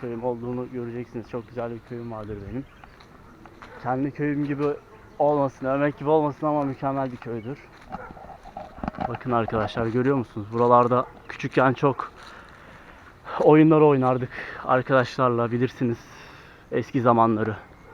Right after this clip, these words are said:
Şunlar olurdu. Bunlara tavşan yemi derdik biz. Ve bunlardan hep yerdik. Bunlar daha oluşmamış, olmamış ama bir, bir buçuk aya kalmaz onlar da olmuş. Şuradaki dikenler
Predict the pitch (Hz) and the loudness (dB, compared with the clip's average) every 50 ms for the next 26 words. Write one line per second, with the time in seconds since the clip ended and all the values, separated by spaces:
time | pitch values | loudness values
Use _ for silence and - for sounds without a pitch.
0 | - - - - - - - - - - - - - - - - - - - - | -20 -20 -20 -20 -20 -20 -20 -20 -20 -20 -20 -20 -20 -20 -20 -20 -20 -20 -18 -16
1 | - - - - - - - 147 143 156 160 160 - 156 143 139 127 127 131 120 | -14 -12 -12 -12 -6 0 4 8 10 10 10 10 10 8 10 10 8 8 6 6
2 | 123 131 143 143 147 151 160 - - - 143 147 131 - - 151 151 151 151 147 | 8 8 8 10 10 10 8 8 10 12 12 12 12 12 12 12 12 12 12 12
3 | 151 151 151 147 139 131 117 117 120 - 151 151 - - - - - - - - | 12 12 12 12 12 10 8 4 0 0 -2 -2 -2 -4 -16 -20 -20 -20 -20 -20
4 | - - - - - - - - - - - - 135 135 131 135 139 139 139 139 | -20 -20 -20 -20 -20 -20 -20 -20 -20 -10 0 4 4 6 8 10 10 12 12 12
5 | 139 147 143 127 143 151 143 - 139 143 139 135 123 113 110 - 127 127 135 135 | 10 8 8 8 8 8 8 10 10 12 12 12 10 8 4 2 4 6 8 8
6 | 131 123 135 135 143 - 139 127 127 139 131 - - 120 113 107 - - - 131 | 10 12 12 12 12 12 10 8 8 8 4 2 2 2 2 2 0 2 4 6
7 | 131 135 139 135 131 127 - - 147 135 131 156 151 - - - - - - - | 8 8 8 6 4 2 2 2 2 2 2 0 -2 -6 -10 -16 -16 -14 -12 -12
8 | - - - - - - - - - - - 131 127 127 135 147 151 147 139 143 | -12 -10 -8 -8 -8 -8 -10 -16 -18 -18 -16 -12 -6 -4 -2 -2 -2 -2 -2 -2
9 | 147 147 139 131 - - - 139 139 143 - - 147 143 143 135 139 156 151 - | -2 0 -2 -4 -6 -2 0 2 2 2 2 0 2 2 2 2 2 0 -2 -4
10 | - - 147 131 131 139 139 131 127 120 135 147 160 - - 147 139 131 123 123 | -4 -4 -4 -2 0 0 0 0 0 0 -2 -2 -2 -2 -2 -4 -2 -2 -4 -6
11 | 139 147 - - - - - - - - - - - - - - - - - - | -8 -10 -10 -14 -16 -18 -18 -18 -20 -14 -10 -10 -10 -10 -12 -20 -18 -12 -10 -8
12 | - - 151 156 170 190 185 - - 180 156 175 - - 190 185 185 185 185 190 | -4 -2 0 0 2 2 2 2 0 -4 -4 -4 0 4 6 6 6 6 4 2
13 | 202 202 | 0 0